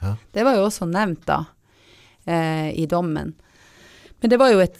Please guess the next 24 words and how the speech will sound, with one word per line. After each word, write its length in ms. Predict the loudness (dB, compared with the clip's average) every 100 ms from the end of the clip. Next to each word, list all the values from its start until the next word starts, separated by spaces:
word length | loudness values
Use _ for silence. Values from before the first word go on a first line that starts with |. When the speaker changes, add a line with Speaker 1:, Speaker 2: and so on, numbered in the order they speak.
| -4
Speaker 2:
et 220 | -4 -4
solid, 460 | -4 0 0 0 -2
klart 240 | -2 0
tegn 140 | -2 0
på 100 | -2
at 80 | 0
butikken 260 | -2 0 -2
ikke 200 | -2 -2
var 120 | -2
åpen. 240 | -4 -8 -10 -20 _ _
For 100 | -2
hvis 160 | -2 -2
butikken 320 | -2 0 2
er 80 | 2
åpen, 180 | 2 -2 -4
så 80 |
står 160 | 0 0
det 80 | 0
jo 60 | -2
ikke 120 | -4
pappeske 400 | -2 -2 -2 -4
rundt 300 | -4 -4 -4
med 160 | -4 -2
varer 460 | 0 2 0 -2